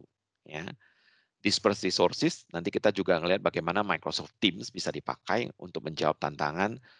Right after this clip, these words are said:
uh, berbagai macam informasi, mungkin dalam bentuk dokumen, ada yang berbentuk website, ada berbentuk,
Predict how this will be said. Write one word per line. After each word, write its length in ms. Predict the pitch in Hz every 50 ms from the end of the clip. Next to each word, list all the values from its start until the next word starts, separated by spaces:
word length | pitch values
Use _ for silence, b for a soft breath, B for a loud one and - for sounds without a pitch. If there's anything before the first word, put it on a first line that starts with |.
| b b b b b -
uh, 320 | 78 78 76 - - 67
berbagai 480 | - - 85 82 87 90 87 90 87 82
macam 480 | 82 82 - - 90 85 85 87 87 87 - _ _ _ _ _ _ _ _
informasi, 720 | 123 113 98 104 104 98 95 95 90 87 - - 131 135
mungkin 320 | 139 113 98 92 85 92 87
dalam 160 | 85 80 80
bentuk 240 | 82 85 - 85 -
dokumen, 640 | - - - 113 120 127 135 135 135 135 131 127
ada 160 | - 78 87 87
yang 160 | 87 85 82
berbentuk 400 | 85 - 90 82 80 - 87 -
website, 480 | 92 107 131 - - 143 147 147 -
ada 160 | - 82 87 85
berbentuk, 480 | 78 87 - 82 - - 101 - -